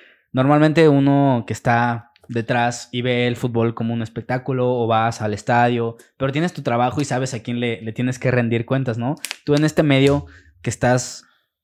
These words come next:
pues, llenando un estadio, que estás,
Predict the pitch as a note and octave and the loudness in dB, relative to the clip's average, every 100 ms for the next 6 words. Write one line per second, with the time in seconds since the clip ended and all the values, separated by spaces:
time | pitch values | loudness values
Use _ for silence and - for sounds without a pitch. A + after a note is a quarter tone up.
0 | _ C3 A#2+ B2 C3+ C3 C#3+ D3 - C3+ | _ -4 -4 -4 -2 2 2 0 0 0
1 | C3+ C3+ B2 B2 A#2+ - B2+ B2 - - | 0 0 0 -4 -6 -4 -2 -2 -6 -8
2 | C3+ | -10